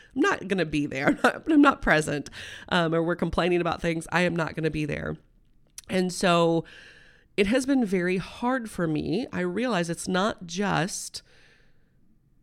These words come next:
it's not just these people moving away from me. That's why I think this episode didn't air until today or whenever you get to listen to it, because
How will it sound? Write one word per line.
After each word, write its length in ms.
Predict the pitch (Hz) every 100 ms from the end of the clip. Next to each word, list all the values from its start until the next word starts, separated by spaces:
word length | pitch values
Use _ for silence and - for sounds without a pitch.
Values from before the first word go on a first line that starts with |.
| _ _ -
it's 180 | 220 233
not 320 | 233 - 175
just 480 | 175 190 175 170 -
these 160 | 180
people 280 | - 175 165
moving 300 | 165 156 151
away 220 | 165 151
from 200 | 147 160
me. 280 | - - 165 -
That's 220 | 190 262
why 100 | 226
I 80 | 214
think 280 | 196 196 -
this 460 | - 180 175 - - -
episode 500 | 175 175 170 175 170
didn't 520 | 165 - 160 160 - - _ _ -
air 260 | 170 175
until 720 | 165 156 165 151 151 156 151 -
today 440 | - 165 165 165 147
or 120 | 151
whenever 280 | 156 156 156
you 120 | 156
get 120 | 151
to 80 | 156
listen 300 | 180 214 180
to 140 | 151
it, 80 | -
because 420 | 160 170 165 165